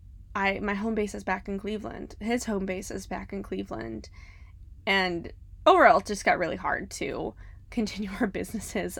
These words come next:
on the road. Um, but we just didn't, I mean, that's not the only reason that we're settling down. The other reason is because it's been,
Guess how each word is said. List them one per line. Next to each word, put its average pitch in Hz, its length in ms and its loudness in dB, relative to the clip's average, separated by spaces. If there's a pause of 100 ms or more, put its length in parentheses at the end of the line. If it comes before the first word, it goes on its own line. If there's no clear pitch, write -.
on 185 120 -2
the 180 100 -2
road. 190 420 2 (640)
Um, - 420 2
but 202 220 6
we 226 100 2
just 262 200 -4
didn't, 311 200 0 (560)
I 220 60 4
mean, 214 120 4
that's 233 180 6
not 240 100 2
the - 100 -2
only 175 220 -2
reason 220 300 0
that 220 100 0
we're 226 100 -2
settling 233 380 -2
down. 220 360 4 (800)
The 208 140 2
other 220 180 4
reason 196 440 0
is 190 260 -6
because 185 640 -2 (440)
it's - 160 -6
been, 269 320 0